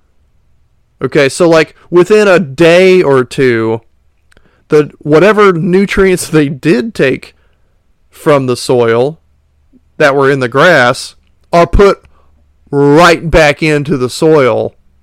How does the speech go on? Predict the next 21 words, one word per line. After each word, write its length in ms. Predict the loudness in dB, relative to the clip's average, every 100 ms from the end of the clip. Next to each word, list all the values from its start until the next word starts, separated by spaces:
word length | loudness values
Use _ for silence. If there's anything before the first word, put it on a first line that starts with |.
| _ _ _ _ _ _ _ -14
very 440 | -2 0 2 0
quickly. 560 | -2 -2 -2 -4 -10 -12 _ _ _ _ _ _ _ _ _ _ _ _ -6
And 220 | -4 0
then 260 | -2 -2
new 220 | 0 0 0
grass 420 | 0 0 0 -4
grows 380 | -2 0 0 -4
from 180 | -10 -4
that. 360 | -4 -4 -12 _ _ _ _
It's 260 | 0 0 -2
regenerative. 1040 | -8 -4 -6 -6 -6 -4 -4 -6 -8 -8 -6
Animals 640 | -4 -2 -2 0 -2 -2
aren't, 320 | -6 -4 -4
you 80 | -8
cannot 480 | -8 -6 -4 -2 -2
exclude 760 | -6 -10 -10 -4 0 0 -2 -6
animals 680 | -8 -6 -4 -6 -8 -10 -16
from 380 | -8 -6 -6 -6
the 320 | -10 -8 -6
ecosystem. 720 | -6 -6 -8 -12 -12 -18 -18 _ _ _ _ _ _ _ -14
Okay, 340 | -6 -4 -4